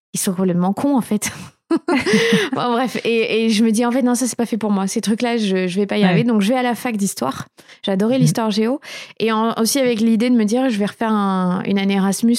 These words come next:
Speaker 1: pour aller en Espagne, parce que je veux encore revivre une expérience comme ça. C'était génial. Donc, j'ai fait trois années de licence.
Speaker 2: D'accord.
Speaker 1: Et ensuite, j'ai fait, euh, un master de journalisme, mais je l'ai voulu le faire en alternance. C'était vraiment important pour moi de le faire en alternance.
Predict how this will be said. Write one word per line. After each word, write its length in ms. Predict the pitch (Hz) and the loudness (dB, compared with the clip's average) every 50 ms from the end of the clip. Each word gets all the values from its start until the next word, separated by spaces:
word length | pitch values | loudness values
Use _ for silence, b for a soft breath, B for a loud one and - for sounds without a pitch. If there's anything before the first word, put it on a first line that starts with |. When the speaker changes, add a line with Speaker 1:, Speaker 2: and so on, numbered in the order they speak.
| - | 0
Speaker 1:
pour 100 | - 214 | -2 -2
aller 140 | 196 190 185 | -2 0 0
en 100 | 185 180 | 0 0
Espagne, 340 | 185 185 - - 226 226 233 | 0 0 -2 -2 -2 -2 -2
parce 100 | 233 - | -2 -2
que 100 | - 190 | -2 -2
je 80 | 170 | -2
veux 300 | 170 180 202 214 214 202 | 0 0 0 0 0 0
encore 400 | 190 180 180 - - 220 190 175 | 0 0 -2 -2 -2 -4 -2 0
revivre 320 | - 214 190 208 226 208 208 | 0 0 2 2 2 2 0
une 100 | 196 185 | 0 -2
expérience 360 | 180 - - 185 170 165 160 | -4 -4 -6 -4 -4 -4 -4
comme 180 | - 185 170 156 | -4 -4 -6 -4
ça. 140 | - - | -6 -6
C'était 180 | - - - 185 | -8 -6 -6 -6
génial. 240 | 165 180 190 190 - - | -4 -4 -4 -6 -6 -6
Donc, 180 | 190 190 185 | -2 -2 0
j'ai 100 | 185 214 | 0 0
fait 100 | 214 - | -2 -2
trois 340 | 208 - - - 220 214 202 | -6 -4 -4 -4 -2 -2 0
années 280 | 208 202 208 214 214 196 | 0 0 2 2 2 0
de 80 | 190 | 0
licence. 500 | 190 185 185 180 - 262 269 294 - - - B B B B B B | 0 0 0 -2 -4 -6 -6 -6 -6 -10 -10 B B B B B B
Speaker 2:
D'accord. 260 | 151 147 - - 143 185 | -4 -4 -2 -2 -2 0
Speaker 1:
Et 180 | 247 262 247 | 0 0 0
ensuite, 520 | 220 202 196 - - 262 262 254 - 226 202 | 0 0 -2 -2 -2 -2 -4 -2 0 -2 0
j'ai 180 | 190 185 202 190 | 0 0 -2 -2
fait, 320 | - - 240 247 240 220 | -2 -2 -2 0 0 0
euh, 260 | 202 196 190 190 185 - - | 0 0 0 0 -2 -2 -4
un 220 | - 196 190 185 180 | -2 -2 0 0 0
master 340 | 185 208 220 - - 262 | 0 -2 -2 -2 -2 -2
de 80 | 220 220 | 0 0
journalisme, 560 | 196 196 202 196 190 196 233 330 - - 226 208 | 0 0 0 0 0 0 0 -2 0 0 0 0
mais 140 | 202 208 208 | 0 0 0
je 100 | 202 190 | 0 0
l'ai 180 | 214 202 208 208 | 0 0 0 0
voulu 300 | 190 196 226 262 277 285 | 0 0 0 2 2 2
le 60 | 262 | 0
faire 220 | 233 - - 302 294 | 0 -2 -2 -2 0
en 160 | 262 214 208 | 0 0 0
alternance. 640 | 220 233 233 - 233 220 208 196 185 175 - - - - | 0 0 -2 -2 -2 -2 -2 -2 -2 -2 -4 -6 -8 -10
C'était 220 | - - - 214 202 | -10 -4 -2 -2 0
vraiment 520 | 196 214 220 247 269 302 320 302 302 285 262 | 0 0 0 0 0 -2 -2 -2 -2 -2 -2
important 360 | 247 240 233 - - 247 233 | -2 -4 -6 -4 -2 -4 -2
pour 120 | 220 220 | 0 0
moi 120 | 208 220 226 | 0 0 0
de 60 | 208 | -2
le 40 | 202 | -4
faire 140 | 185 214 | -4 -2
en 100 | 202 190 | -2 -2
alternance. 540 | 190 190 185 - 202 196 190 226 240 - - | -2 -2 -2 -4 -4 -2 -2 -2 -4 -4 -8